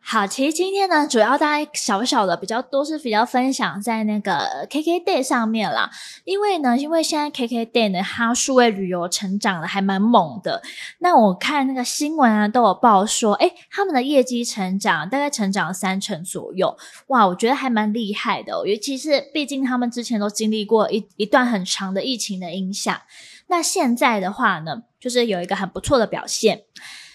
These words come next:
那我觉得其中啊，最重要的是它有很多人工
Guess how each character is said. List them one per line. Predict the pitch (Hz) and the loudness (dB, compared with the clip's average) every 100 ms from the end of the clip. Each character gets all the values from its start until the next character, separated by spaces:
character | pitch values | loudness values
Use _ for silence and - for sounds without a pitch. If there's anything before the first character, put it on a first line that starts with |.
| _ - | _ -6
那 | 440 453 277 | -6 -4 0
我 | 220 | 2
觉 | 233 | 4
得 | 320 | 2
其 | - 233 | 0 -4
中 | 220 247 240 | -2 -2 0
啊， | 202 165 | -2 -4
最 | - 339 | -2 0
重 | 254 262 240 | 0 0 0
要 | 220 180 | 0 0
的 | 202 | 0
是 | - 214 190 | -4 -2 -4
它 | - 277 | -2 -2
有 | 269 | 0
很 | 196 196 175 | 0 -4 -4
多 | 214 233 | -2 0
人 | 214 190 | 0 0
工 | 233 226 | 0 0